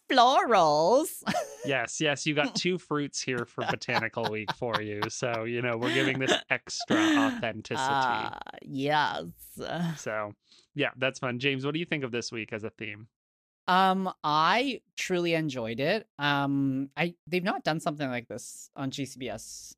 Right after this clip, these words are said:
Speaker 1: I don't think. So I really enjoy the fact that they're exploring, um, new and different themes and styles.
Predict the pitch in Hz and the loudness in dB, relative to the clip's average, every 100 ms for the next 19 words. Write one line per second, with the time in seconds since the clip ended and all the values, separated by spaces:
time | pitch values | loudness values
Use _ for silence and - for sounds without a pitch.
0 | - 139 123 113 110 - - 147 127 143 | -6 -4 -4 -6 -10 -10 -4 -2 2 2
1 | 147 151 170 175 185 156 147 139 143 - | 0 0 2 2 0 0 -2 -2 -4 -4
2 | 135 127 127 - 131 123 127 127 120 _ | -6 -4 -6 -6 -2 0 0 -2 -6 _
3 | _ _ - 131 123 120 120 113 - 143 | _ _ -4 0 2 2 0 -4 -4 0
4 | 143 143 135 135 131 127 123 120 113 123 | 4 6 6 4 2 2 2 0 0 -2
5 | - 113 - 135 131 123 123 120 - - | -4 -8 -2 0 2 0 -2 -6 -4 0
6 | 127 147 170 185 185 | 2 4 4 4 0